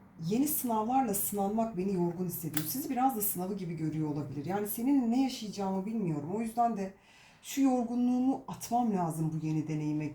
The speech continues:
geçmek için. Ama diyor bir uyanış geliyor bana. Bu deneyime hazırsın diye sanki bir mesaj, göklerden bir yardım. Mesaj, şişedeki mesaj.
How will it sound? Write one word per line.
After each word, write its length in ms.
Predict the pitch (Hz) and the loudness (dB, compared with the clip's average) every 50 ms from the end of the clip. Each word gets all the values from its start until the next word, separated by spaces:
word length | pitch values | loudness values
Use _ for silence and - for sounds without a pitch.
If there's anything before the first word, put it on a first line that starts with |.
| - - | -8 -6
geçmek 400 | 165 156 151 - - 156 147 - | -6 -6 -6 -6 -6 -8 -8 -8
için. 200 | - - 170 - | -10 -10 -8 -6
Ama 280 | - 247 277 262 214 196 | 0 2 2 2 2 0
diyor 160 | 226 226 - | -2 -4 -4
bir 160 | 233 226 226 | -4 -6 -6
uyanış 400 | - 196 202 202 208 202 - - | -6 -4 -4 -4 -4 -4 -6 -6
geliyor 340 | - 170 151 151 147 147 - | -6 -6 -6 -6 -6 -6 -6
bana. 240 | 147 147 143 143 147 - - _ _ _ _ _ - - - - - - - _ _ _ _ | -8 -8 -8 -8 -10 -14 -20 _ _ _ _ _ -20 -20 -20 -20 -20 -20 -20 _ _ _ _
Bu 120 | - 269 262 | -4 0 2
deneyime 380 | 269 254 247 247 240 240 254 | 2 2 2 2 2 0 0
hazırsın 720 | 233 - 214 202 190 220 240 220 - - - 185 170 160 143 | -2 -2 -2 -2 -2 -2 -2 0 0 0 0 0 -2 -2 -2
diye 220 | 147 143 147 151 | -2 -2 -2 -2
sanki 480 | 156 - - 247 269 269 254 - 214 196 | -4 -4 0 0 0 0 0 -2 -6 -6
bir 120 | 214 202 | -4 -2
mesaj, 580 | 196 196 185 175 - - 190 185 175 170 - - | -2 0 0 0 -2 -2 -2 -2 -2 -2 -4 -4
göklerden 720 | - 185 170 - - 185 180 180 175 175 180 180 175 170 | -4 -4 -4 -4 -2 0 0 0 2 2 2 2 2 2
bir 120 | 175 175 160 | 0 0 0
yardım. 540 | 175 170 165 165 160 156 - 156 147 143 - - - _ _ - | 0 0 0 0 0 -2 -2 -6 -8 -8 -10 -14 -20 _ _ -6
Mesaj, 480 | 196 208 208 202 - - 247 269 277 | -4 -2 -2 -2 -2 -2 -2 -2 -2
şişedeki 560 | - - - - - 202 175 175 175 - - 170 | -4 -6 -10 -6 -6 -4 -2 -2 -2 -2 -4 -4
mesaj. 400 | 156 156 156 - 135 127 123 | -4 -4 -4 -6 -6 -6 -6